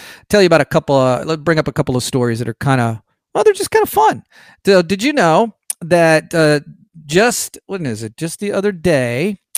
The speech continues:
that this is a story dated September twenty-third, twenty twenty. Here is the headline. "Lock of Abraham Lincoln's hair sells for more than eighty-one thousand dollars." Yep, yep. Abraham Lincoln, he just is always in the news, isn't he? Just had a lock of <laughs> hair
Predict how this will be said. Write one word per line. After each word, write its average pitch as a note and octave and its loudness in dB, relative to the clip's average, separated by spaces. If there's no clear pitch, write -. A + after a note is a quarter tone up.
that C3+ 2
this - -4
is D#3 -2
a F3+ -4
story D3 2
dated C3 0
September D#3+ -4
twenty-third, D3+ 0
twenty D#3+ -4
twenty. A3+ 0
Here B3+ 2
is F3+ 4
the F3 0
headline. C#3 -2
"Lock G3+ 4
of D#3 -2
Abraham A#3+ 2
Lincoln's A3 -2
hair C#3+ 2
sells F3+ -2
for D#3 -6
more E3 -2
than C#3+ -4
eighty-one F3 -4
thousand D3+ 2
dollars." A2+ -4
Yep, A3+ 0
yep. F#3+ -4
Abraham A#3 4
Lincoln, D3+ 0
he F3+ -2
just A#2+ -8
is A2+ -12
always A#2 -10
in B2+ -10
the C3 -8
news, D3 -2
isn't F#3 2
he? B3 -2
Just C4 0
had A3+ 0
a G3 2
lock F#3+ 2
of C4 6
<laughs> - 2
hair F3+ -2